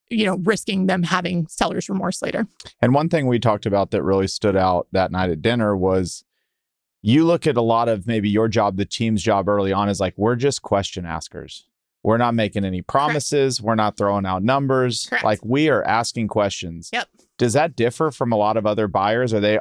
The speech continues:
Speaker 2: are, are, do a lot of other buyers start promising right out the gate?
Speaker 1: I mean, I think I, I, I have friends in traditional private equity
Speaker 2: Yeah.
Speaker 1: and they will throw around multiples a lot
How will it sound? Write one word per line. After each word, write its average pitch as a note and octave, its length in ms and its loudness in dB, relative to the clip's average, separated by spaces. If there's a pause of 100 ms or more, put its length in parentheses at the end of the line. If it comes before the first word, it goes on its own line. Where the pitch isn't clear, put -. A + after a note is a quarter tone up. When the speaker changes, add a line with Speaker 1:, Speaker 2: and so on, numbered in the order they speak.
Speaker 2:
are, G#2 160 0 (120)
are, G2+ 160 2
do G#2 160 -2
a - 20 2
lot A2 160 2
of A2+ 80 -2
other A#2+ 200 0
buyers B2+ 280 0
start - 220 -4
promising A2 560 -2
right G2 180 2
out G2+ 160 0
the F#2+ 80 -10
gate? G#2 380 -2 (500)
Speaker 1:
I C#4+ 80 -2
mean, D4 180 0 (140)
I C#4 180 -2
think C#4+ 360 -4 (160)
I, A3+ 380 -4 (140)
I, A#3 280 -2 (260)
I A3 140 -2
have A3 180 -2
friends B3 400 -2
in A#3+ 140 0
traditional G#3 480 -2
private G#3 320 -2
equity F#3 480 -4
Speaker 2:
Yeah. G#3 160 2
Speaker 1:
and F#3 340 -4
they A3 160 0
will G#3+ 160 0
throw F#3+ 380 -2
around F#3 480 -2
multiples G#3+ 640 -2
a A3 40 -2
lot G#3+ 280 -2